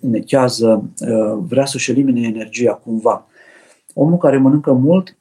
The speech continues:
își elimină energia cum? De multe ori făcând păcate.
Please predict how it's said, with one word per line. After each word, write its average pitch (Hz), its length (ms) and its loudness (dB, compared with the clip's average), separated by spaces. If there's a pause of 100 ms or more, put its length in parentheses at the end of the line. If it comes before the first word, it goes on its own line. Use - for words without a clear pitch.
(160)
își - 240 -4
elimină 160 360 0
energia 151 460 2
cum? 110 400 -2
De 110 140 -4
multe 160 260 0
ori 165 220 0 (480)
făcând 160 460 -4
păcate. 151 580 -2